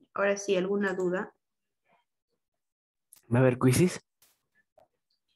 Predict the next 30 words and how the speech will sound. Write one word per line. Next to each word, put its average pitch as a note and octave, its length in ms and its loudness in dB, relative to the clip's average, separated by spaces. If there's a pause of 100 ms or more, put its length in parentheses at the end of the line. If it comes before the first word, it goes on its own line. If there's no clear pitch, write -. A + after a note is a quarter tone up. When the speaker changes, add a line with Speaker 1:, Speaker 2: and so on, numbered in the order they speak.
(180)
Speaker 1:
¿Quién D4 160 2
hizo D4+ 120 2
esa C#4 180 0
pregunta G3+ 480 0
para F#3+ 120 -2
sacarlo, F3+ 420 -4
por E3+ 240 -14
favor? E3+ 260 -8
Speaker 2:
Paolo. B2+ 560 2 (1040)
Speaker 1:
Renzo, F3+ 680 -4
¿no? A#3+ 320 -4 (120)
Renzo, F#3+ 440 -2
¿cómo G#3+ 160 -4
que G3+ 80 -6
va F#3 60 -2
a F3+ 40 -2
haber F3 240 -4
quizzes? E3+ 260 -6
Todavía C4+ 240 -2
no, G3 220 0
pues, E3+ 160 -6
hijo, E3+ 140 -6
estamos G#3+ 340 -2
avanzando F3+ 380 -2
el F3+ 100 0
tema F3 220 -4
recién, D#3+ 340 -10
vamos D#3+ 240 -10
a E3 60 -10
avanzar. E3+ 440 -10